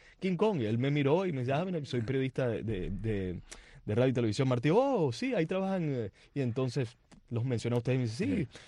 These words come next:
Speaker 1: un saludo para todos ellos", y qué sé yo, y ahí lo dejé ir. Claro, obviamente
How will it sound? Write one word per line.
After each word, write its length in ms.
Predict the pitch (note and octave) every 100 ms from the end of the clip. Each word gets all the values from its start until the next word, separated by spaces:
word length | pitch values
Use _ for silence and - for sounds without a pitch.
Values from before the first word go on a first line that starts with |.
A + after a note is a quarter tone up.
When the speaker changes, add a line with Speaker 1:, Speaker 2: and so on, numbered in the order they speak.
| -
Speaker 1:
un 100 | C3+
saludo 280 | C#3 D3+ E3
para 200 | D3 B2+
todos 320 | B2 D3 C3+
ellos", 240 | F#3 F3 D3
y 80 | C#3+
qué 100 | D#3+
sé 140 | C#3
yo, 180 | C3+ E3 -
y 80 |
ahí 140 | G#2+ G2
lo 100 | C#3+
dejé 200 | B2 C#3+
ir. 180 | F#3 F2+ - -
Claro, 260 | F3+ D3 F#2+
obviamente 640 | - C#3+ E3+ F3 F3 F#3